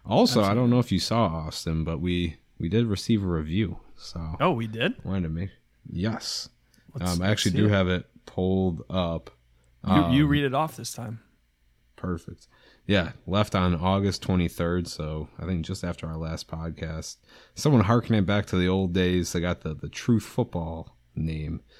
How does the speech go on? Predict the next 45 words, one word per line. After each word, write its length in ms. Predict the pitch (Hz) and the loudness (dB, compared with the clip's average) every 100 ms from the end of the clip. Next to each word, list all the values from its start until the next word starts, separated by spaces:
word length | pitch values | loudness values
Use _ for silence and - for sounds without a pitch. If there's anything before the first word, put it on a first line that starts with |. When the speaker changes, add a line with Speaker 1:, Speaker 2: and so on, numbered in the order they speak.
| - _ | -20 _
Speaker 2:
Uh, 500 | - 87 85 82 82 | -6 -2 -2 -2 -4
but 280 | 80 87 85 | -4 -2 -2
they 80 | 87 | -2
said, 500 | - 92 87 85 78 - | 0 0 0 -2 -6 -10
"Five 340 | - 104 110 98 | 0 4 4 2
stars, 480 | - 95 95 90 | 2 4 4 2
been 240 | - 113 113 | 2 6 8
here 140 | 113 | 6
from 160 | - 101 | 4 2
the 60 | |
beginning, 320 | 98 98 95 92 | 4 4 4 4
and 140 | 90 | 4
these 140 | 90 | 2
guys 340 | - 90 92 87 | 0 0 0 0
are 120 | 78 | -4
awesome 300 | 82 90 - | -4 -4 -2
and 100 | 87 78 | -2 -2
funny. 380 | 107 107 104 - _ - | 0 2 2 -2 _ -6
Kept 160 | 101 | -2
the 80 | 87 | -2
podcast 520 | 80 90 87 92 85 | -2 -2 -2 -2 -4
going 180 | - 87 | -2 -2
since 220 | - 82 | -2 -6
twenty 240 | - 90 82 | -4 -2 -2
nineteen, 560 | 80 78 - 85 85 | -2 -4 -2 0 0
one 120 | 85 85 | -2 -2
of 60 | |
my 100 | 82 | -2
favorite 380 | 78 87 78 73 | -2 -4 -4 -6
podcasts." 800 | - 76 71 - - - - - _ | -8 -8 -10 -14 -14 -14 -14 -18 _
So 320 | - - - | -14 -12 -10
Speaker 1:
There 120 | 190 | -6
you 60 | 226 | -6
go. 280 | - 135 196 - _ _ _ _ _ _ - - - | -6 -8 -8 -12 _ _ _ _ _ _ -20 -14 0
Speaker 2:
can't 240 | 120 120 | 4 6
hate 220 | 120 120 | 6 6
on 160 | 120 110 | 6 6
that. 300 | 104 123 - - | 6 4 2 -6
Um, 340 | 85 90 90 87 | 0 2 4 2
definitely 360 | 95 98 104 90 | 2 4 4 2
appreciate 500 | - 98 92 92 85 | 2 0 2 0 0
the 80 | 85 | -2
review 380 | 82 87 110 - - | -2 0 0 -2 -8
to 180 | - 80 | -4 2
whomever. 600 | 87 85 85 87 110 | 2 2 0 0 -2